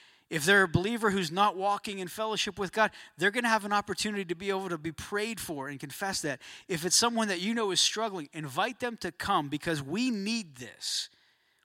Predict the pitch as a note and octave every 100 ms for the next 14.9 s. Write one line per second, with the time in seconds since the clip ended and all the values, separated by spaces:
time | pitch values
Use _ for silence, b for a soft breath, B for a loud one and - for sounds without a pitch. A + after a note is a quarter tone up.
0 | - D3 E3 G#3 A3 G3 G#3+ D3+ A#2 G2+
1 | - - - b b b b - F#3 A3
2 | B3+ A3+ A#3 A#3+ G3 F#3+ F#3 - F3 D#3
3 | F3 F3+ D#3 C#3+ D#3 D#3 D#3 D3+ F3+ F3+
4 | B2 G#2 b b - D3 C3 A#2+ E3 F#3+
5 | G#3+ G#3 D3+ G3+ F3+ C3+ A2+ - D#3+ C#3
6 | - C3+ A2 C3+ E3+ G#3 G3 A#3 G3 G3
7 | G3+ A#3+ A#3+ _ _ - b b b b
8 | b b b b D#3 D3 B2+ - - C3+
9 | A#2+ - F#3+ A3+ E3 G#3 G3+ - D#3+ D3
10 | C#3+ B2 C#3+ D#3+ A3+ A#3+ _ _ _ _
11 | _ _ - D3 F3 C#3 - - F#3+ G#3
12 | F#3 F3 D#3+ B2+ D3 D#3 F#3 A3 - b
13 | b - D3 B2+ F3+ G3 A3 F3 - G#3
14 | F#3 G#3 G3+ G3+ G3+ G3 F#3+ G3+